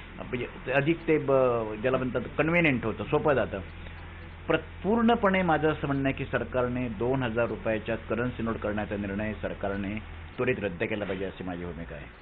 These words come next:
ह्या सर-, हे जे ऑपरेशन जे केलं आता नवीन पाचशे आणि एक हजाराच्या नोटा रद्द करून, याला मी सर्जिकल स्ट्राईक म्हणणार नाही,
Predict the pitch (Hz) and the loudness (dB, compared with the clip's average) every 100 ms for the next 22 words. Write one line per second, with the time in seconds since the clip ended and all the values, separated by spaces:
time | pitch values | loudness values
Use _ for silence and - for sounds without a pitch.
0 | - - - 117 127 175 - 139 117 - | -18 -16 -6 0 2 2 2 -2 -2 -6
1 | 98 139 151 165 117 - 131 127 123 117 | -2 0 4 4 4 0 -2 0 0 0
2 | 113 107 107 95 104 98 101 101 87 - | 0 2 2 0 -2 0 0 0 -4 -8
3 | - 104 98 - 113 107 107 101 101 101 | -2 -2 -2 -4 -2 0 -2 -2 0 0
4 | 98 95 92 98 92 82 92 85 87 95 | -2 -4 -4 -4 -4 -6 -6 -6 -6 -8
5 | - - - - - 104 113 127 - 101 | -10 -12 -14 -10 -2 0 2 0 -2 -2
6 | 98 117 120 110 - 95 98 92 90 92 | -2 -2 -2 -2 -2 0 0 -2 -2 -2
7 | 92 82 82 | -2 -4 -4